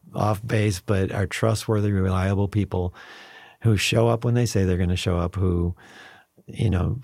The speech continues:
keep their promises, conveying this message to them. And then they're like, "Okay, I think this is something I wanna try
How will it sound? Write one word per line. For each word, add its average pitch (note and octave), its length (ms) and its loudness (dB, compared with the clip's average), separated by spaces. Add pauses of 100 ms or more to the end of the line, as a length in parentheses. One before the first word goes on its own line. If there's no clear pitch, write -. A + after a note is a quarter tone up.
(160)
keep C3+ 260 2
their B2+ 120 4
promises, F#2 720 0 (1400)
conveying G2+ 480 4
this F#2 180 0
message F2+ 420 -4
to A2+ 100 -4
them. - 240 -4
And A2+ 120 -4
then A2+ 100 -2
they're A2 80 -4
like, G#2+ 140 -4
"Okay, G2 220 -2
I F#2+ 80 -2
think F#2+ 220 -2
this - 180 -6
is - 120 -4
something - 260 -4
I E2 80 -2
wanna F#2 220 -4
try - 220 -6